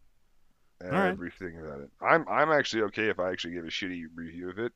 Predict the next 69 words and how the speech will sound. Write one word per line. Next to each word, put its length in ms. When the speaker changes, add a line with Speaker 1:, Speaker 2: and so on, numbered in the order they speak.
Speaker 2:
uh, 360
and 140
didn't 180
do 100
a 40
good 160
job 260
because 280
it's 80
a 40
bad 200
movie. 340
Don't 140
watch 220
it. 80
Speaker 1:
Yeah, 260
don't, 340
uh, 120
definitely 300
don't 140
watch 180
it, 100
you 100
Speaker 2:
It's 240
Speaker 1:
humans. 20
Speaker 2:
on, 180
uh, 320
Speaker 1:
No, 380
it's 160
not. 280
Speaker 2:
I'm 80
not 140
even 140
gonna 80
tell 140
you 80
where 100
it's 100
on. 220
Let 100
me 40
tell 120
you 60
what 100
streaming 300
service 320
it's 120
on. 60
Speaker 1:
Treat 240
this 160
fucking 340
movie 240
like 180
it's 140
the 120
Ark 200
of 60
the 80
Covenant. 480
You 100
do 240
not 240
look 220
it 140
up 200
unless 320
you're 140
a 40
Nazi. 480